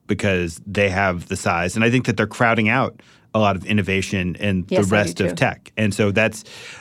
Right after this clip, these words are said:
Speaker 1: it's a hard position to take where I do have certain Luddite tendencies,
Speaker 2: Mm-hmm.
Speaker 1: but I,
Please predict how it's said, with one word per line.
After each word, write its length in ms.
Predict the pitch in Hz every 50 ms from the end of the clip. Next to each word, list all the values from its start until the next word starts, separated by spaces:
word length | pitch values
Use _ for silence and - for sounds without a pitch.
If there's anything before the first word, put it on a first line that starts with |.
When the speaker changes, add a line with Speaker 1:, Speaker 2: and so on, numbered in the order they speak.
| - -
Speaker 1:
it's 160 | - 175 -
a 60 | 185
hard 280 | 131 120 160 180 180 -
position 440 | - 123 110 131 123 - 123 113 95
to 80 | 101
take 400 | 90 - - 110 120 127 131 -
where 340 | 98 113 113 104 101 98 95 95 - - - - - _ -
I 140 | - 127 131
do 140 | 131 139 143
have 140 | 139 127 -
certain 240 | - 139 127 120 117
Luddite 500 | 110 110 107 113 113 110 - - - -
tendencies, 760 | - 110 107 107 113 123 117 - - 143 147 156 156 214 202
Speaker 2:
Mm-hmm. 320 | 220 214 - 110 - 127
Speaker 1:
but 200 | 107 131 127 110
I, 260 | 98 107 113 113 98